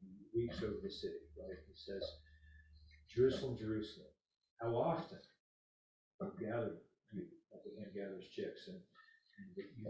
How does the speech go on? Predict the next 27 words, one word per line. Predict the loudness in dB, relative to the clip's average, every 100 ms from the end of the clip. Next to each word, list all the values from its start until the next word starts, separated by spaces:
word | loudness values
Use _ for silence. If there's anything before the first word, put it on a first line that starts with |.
| 0 2
you | 2
who | 0
stoned | 2 2 4 2
the | 0
prophets, | 0 0 -2 -4 -4 -4
and, | -6 -12 -16 -14
and, | -8
uh, | -6 -8 -8
you | -6 6
didn't, | 8 8 6 -4 -6
you | -2 0 4
missed," | 12 12 12 6 6
here's | 8 8
the | 4
key | 2 0 0 4
phrase, | 6 6 4
"you | 2 0
missed | 0 0 -2
the |
day | 0 4 6
of | 4 2
your | 2 2 0 -8 -20 _ _ _ _
visitation." | -8 -8 -8 -8 -8 -16 -12 -12 -12 -18 _ _ _ _ _ -20 -16 -6
You | -4
missed | -4
your | -4
Messiah, | -4 -4 -6